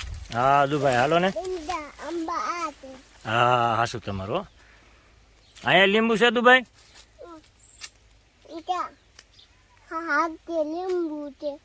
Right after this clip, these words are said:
Speaker 1: આ શું છે, દુભાઈ?
Speaker 2: ઓલી જમરૂખી.
Speaker 1: એમ?
Speaker 2: હા.
Speaker 1: જમરૂખ આવે કે આમાં?
Speaker 2: જમરૂખ એ,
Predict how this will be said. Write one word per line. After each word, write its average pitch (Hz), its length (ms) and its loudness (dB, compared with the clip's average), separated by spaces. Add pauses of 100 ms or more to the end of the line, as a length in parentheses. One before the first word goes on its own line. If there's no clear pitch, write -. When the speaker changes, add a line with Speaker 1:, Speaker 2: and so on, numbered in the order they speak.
(240)
Speaker 1:
આ 170 160 6
શું 269 140 2
છે, 311 160 8
દુભાઈ? 285 380 4 (480)
Speaker 2:
ઓલી 320 520 -10
જમરૂખી. 320 840 -12 (380)
Speaker 1:
એમ? 220 340 6 (340)
Speaker 2:
હા. 302 240 -10 (680)
Speaker 1:
જમરૂખ 180 380 4
આવે 254 240 8
કે 277 100 4
આમાં? 226 260 4 (580)
Speaker 2:
જમરૂખ 330 520 -12 (100)
એ, 311 220 -6